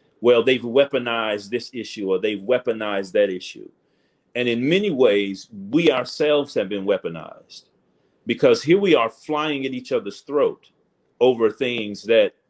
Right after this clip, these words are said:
we don't even completely have absolute knowledge about. And there's so much strife and there's so much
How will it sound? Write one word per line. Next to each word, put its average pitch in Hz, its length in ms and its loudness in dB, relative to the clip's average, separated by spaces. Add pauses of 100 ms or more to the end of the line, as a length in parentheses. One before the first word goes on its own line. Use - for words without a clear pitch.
(120)
we 151 180 -2
don't 160 160 0
even 123 420 -4 (140)
completely 156 880 -4
have 117 380 -2 (160)
absolute 135 560 -4
knowledge 123 400 0
about. - 400 -12 (440)
And 135 140 0
there's 131 180 2
so 160 140 2
much 123 300 -2
strife 143 540 0
and 104 100 -10
there's 98 140 -6
so 151 140 0
much 127 300 -2